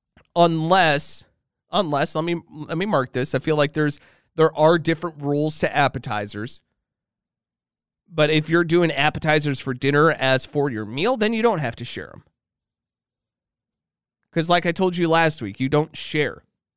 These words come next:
Sharing is not caring when it comes to you going out to dinner and getting food. All right, so if you order an appetizer as your main meal, then you could tell people, "Nope, keep your hands off that, you filthy animal."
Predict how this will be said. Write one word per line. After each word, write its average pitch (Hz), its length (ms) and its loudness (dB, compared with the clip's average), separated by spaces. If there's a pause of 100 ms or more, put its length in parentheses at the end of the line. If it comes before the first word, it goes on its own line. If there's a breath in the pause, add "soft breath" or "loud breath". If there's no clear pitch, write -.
(720)
Sharing 185 480 0
is 156 160 -2
not 160 220 0
caring 156 360 2
when 135 160 0
it 120 120 -4
comes 143 440 -2
to 135 140 -4
you 135 440 0
going 135 340 0
out 131 200 0
to 139 100 -10
dinner 131 400 -2 (520)
and 139 140 -4
getting 143 260 0
food. 135 400 -6 (1700)
All 127 120 -4
right, 143 220 0
so 151 140 -2
if 143 120 -4
you 180 200 2
order 170 260 2
an 147 80 0
appetizer 156 600 0
as 147 100 -2
your 143 100 -2
main 143 280 -2
meal, 143 220 2
then 139 200 0
you 131 100 -2
could 120 140 -10
tell 120 180 -2
people, 101 280 -10
"Nope, 120 320 -4 (140)
keep - 160 -18
your - 120 -20
hands 139 380 -6
off 117 240 -4
that, 90 260 -14
you - 60 -20 (180)
filthy 120 420 -8
animal." 120 340 -6